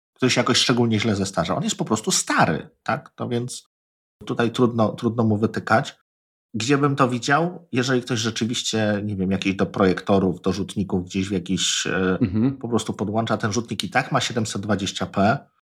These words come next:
Speaker 1: w dodatku instalujemy ich dwadzieścia, nie wiem, w jakiejś szkole, nie wiem, uczelni czy czymkolwiek, tak? Żebyśmy mieli jakieś takie sale wykładowe, gdzie standaryzujemy się na Apple, to tam bym go umieścił. A poza tym nie.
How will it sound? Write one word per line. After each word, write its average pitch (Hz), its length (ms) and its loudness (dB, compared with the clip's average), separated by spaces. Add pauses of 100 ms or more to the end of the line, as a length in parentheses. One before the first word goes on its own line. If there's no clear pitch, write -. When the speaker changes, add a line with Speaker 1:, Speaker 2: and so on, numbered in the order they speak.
(400)
Speaker 1:
w 92 40 -20
dodatku 107 460 0
instalujemy 104 680 2
ich 98 100 -2
dwadzieścia, 104 920 0 (520)
nie 104 240 -2
wiem, 87 120 2
w - 20 0
jakiejś 85 480 -4
szkole, 104 800 2
nie 87 160 -2
wiem, 82 240 -2
uczelni 104 480 -2
czy - 100 -14
czymkolwiek, 90 520 -4
tak? 117 180 -2
Żebyśmy 98 340 -4
mieli 98 200 2
jakieś 92 280 -2
takie 87 220 -6
sale 95 380 -2 (140)
wykładowe, 104 680 2
gdzie - 320 -6 (280)
standaryzujemy 101 760 2
się - 120 -2
na 95 260 2
Apple, 156 200 0 (340)
to - 100 0
tam 156 260 -2
bym 143 160 2
go 120 120 2
umieścił. 92 580 -2
A - 60 -6
poza 113 280 2
tym 185 400 -2 (540)
nie. 92 220 2